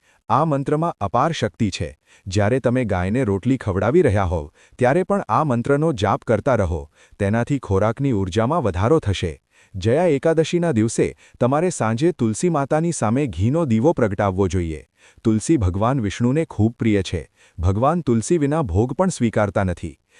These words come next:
દીવો પ્રગટાવતી વખતે તેણે પોતાની ઈચ્છા વ્યક્ત કરી હતી. ચાલવા જાઓ. આ બધા નાના પગલાઓ સાથે મળીને તમારા જીવન પર મોટી અસર કરે છે.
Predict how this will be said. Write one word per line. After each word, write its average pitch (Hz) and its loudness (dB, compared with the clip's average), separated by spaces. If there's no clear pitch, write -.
દીવો 107 4
પ્રગટાવતી 120 0
વખતે 139 0
તેણે 123 0
પોતાની 120 0
ઈચ્છા 151 -4
વ્યક્ત 113 -2
કરી 95 -2
હતી. 82 -6
ચાલવા 135 2
જાઓ. 90 -2
આ 139 2
બધા 113 0
નાના 123 0
પગલાઓ 117 2
સાથે 113 -2
મળીને 120 2
તમારા 151 2
જીવન 127 0
પર 170 0
મોટી 110 0
અસર 113 0
કરે 90 -2
છે. 80 -8